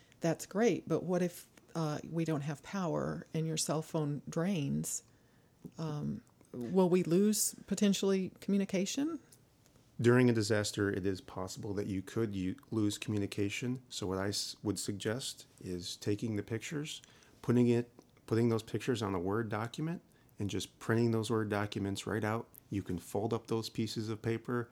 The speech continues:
Speaker 2: put it in that plastic bag with your cash that you have on hand right in your go bag. So it's right there for you to use. A copy of a document is always better than having nothing. During a disaster, we're obviously going to be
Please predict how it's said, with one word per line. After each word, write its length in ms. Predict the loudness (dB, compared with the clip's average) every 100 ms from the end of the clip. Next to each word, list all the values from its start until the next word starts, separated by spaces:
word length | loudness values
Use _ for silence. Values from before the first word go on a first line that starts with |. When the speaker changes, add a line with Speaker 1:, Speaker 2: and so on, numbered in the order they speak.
| -6
Speaker 2:
put 120 | 0
it 120 | 2 2
in 140 | 2
that 180 | 0 -2
plastic 440 | -2 -2 -2 -4
bag 280 | -4 -4 -2
with 160 | -2 0
your 120 | 0
cash 400 | 0 -4 -4 -6
that 120 | -6
you 120 | -6
have 260 | -4 -4 -2
on 140 | -4
hand 280 | -2 -4 -2
right 160 | 0 0
in 100 | 0
your 120 | -4
go 200 | -6 -6
bag. 280 | -4 -6 -6
So 160 | -6
it's 160 | -6 -2
right 200 | -2 -2
there 160 | -4 -6
for 140 | -8
you 140 | -10 -8
to 80 |
use. 340 | -8 -8 -8 -12 -16
A 80 | -16
copy 480 | -12 -4 -4 -2 -4
of 100 | -4
a 40 | -6
document 520 | -8 -10 -8 -6 -6 -12 -20 _
is 140 | -4
always 260 | 0 0 0
better 280 | -2 -2 -2
than 160 | -4
having 320 | -6 -8 -8 -10
nothing. 340 | -14 -16 -18 -18 -20 _ -20 -20 -4
During 280 | -2 0
a 40 | -2
disaster, 720 | -4 -4 -8 -8 -8 -6 -6 -8
we're 180 | -6 -4
obviously 540 | 0 0 0 -4 -4
going 280 | -4 -2 -4
to 120 | -8 -8
be 360 | -4 -4 -6